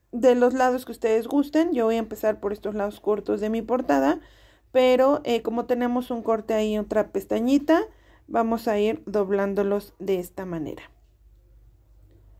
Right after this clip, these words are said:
Sale, miren, aquí voy por la otra parte,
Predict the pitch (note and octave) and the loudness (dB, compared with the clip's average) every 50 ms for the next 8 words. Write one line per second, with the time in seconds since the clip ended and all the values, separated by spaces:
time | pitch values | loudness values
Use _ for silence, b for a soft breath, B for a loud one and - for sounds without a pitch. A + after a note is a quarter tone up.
0 | _ _ _ _ _ _ _ _ _ _ _ _ - - - - - G#3+ G#3 G3+ | _ _ _ _ _ _ _ _ _ _ _ _ -20 -20 -20 -14 -6 -2 -2 0
1 | G3 G#3+ A#3+ - - G#3+ G#3 G3 F#3+ F3 E3 - - _ - G3 G3 - - - | 0 0 -2 -2 -4 -4 -4 -4 -4 -4 -6 -10 -12 _ -12 -12 -12 -12 -12 -8
2 | G3 - F#3+ F#3+ F3+ F#3 F#3 F#3 - G3 G3 G3 G3 F#3+ F#3+ - - A#3 A#3 - | -6 -6 -4 -4 -4 -6 -6 -6 -6 -4 -2 -2 -2 -2 -4 -4 -6 -4 2 2
3 | D4 D4 C#4+ - D4+ F#4 C5+ | 2 2 4 2 0 0 0